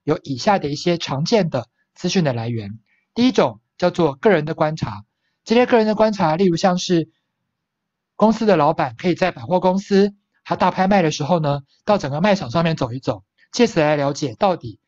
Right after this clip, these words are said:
今天的生意好不好。一般来讲，个人观察法它最大的优点是来自于说，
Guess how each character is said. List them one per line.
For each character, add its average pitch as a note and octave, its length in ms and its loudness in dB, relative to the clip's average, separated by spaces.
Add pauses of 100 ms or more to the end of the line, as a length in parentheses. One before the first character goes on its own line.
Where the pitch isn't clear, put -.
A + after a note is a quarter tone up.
(160)
今 E3+ 100 -2
天 F3+ 100 4
的 D#3 80 -2
生 E3+ 240 0
意 E3+ 60 2
好 A#2 160 -6
不 - 80 -12
好。 - 220 -10 (800)
一 - 100 -2
般 C#4+ 160 4
来 F#3+ 160 2
讲， D#3+ 280 0
个 G#3 100 2
人 F#3 140 2
观 G#3+ 160 2
察 F#3 180 2
法 C#3 140 0
它 E3+ 160 0
最 G3 120 2
大 F#3+ 140 0
的 E3 80 -4
优 G3+ 180 4
点 C#3+ 260 -2
是 - 120 -4
来 C#3+ 160 0
自 D#3+ 140 -2
于 C#3+ 80 -2
说， D3+ 320 0